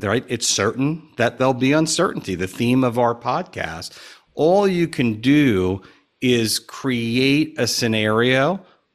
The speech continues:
that puts you in a position that you stack the odds in your favor, that you'll be able to weather, I'm going to say, most storms. You can't weather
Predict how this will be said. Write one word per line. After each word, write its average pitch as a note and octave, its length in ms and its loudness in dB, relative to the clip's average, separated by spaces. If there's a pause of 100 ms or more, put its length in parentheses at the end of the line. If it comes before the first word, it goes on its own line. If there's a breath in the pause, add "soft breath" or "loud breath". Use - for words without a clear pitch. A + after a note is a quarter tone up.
(240)
that A#2+ 280 0
puts C#3+ 320 -2
you C#3 220 2
in A#2+ 160 -2
a A#2 60 -2
position A2+ 600 -2
that A2 160 -2
you A2 140 -2
stack A2+ 480 -2
the A#2 160 -2
odds G2+ 320 -4
in G#2+ 120 -2
your G2+ 160 -2
favor, G2 520 -2 (360 loud breath)
that A#2+ 180 -2
you'll C3 260 2
be B2 240 2
able A#2+ 220 2
to B2 140 -4
weather, G#2+ 580 0 (240 loud breath)
I'm D#3+ 160 0
going D#3+ 220 2
to C3+ 60 2
say, B2 460 0
most B2+ 800 2
storms. E2+ 800 -4 (360 soft breath)
You C3 120 0
can't G3+ 340 -2
weather A#2+ 460 2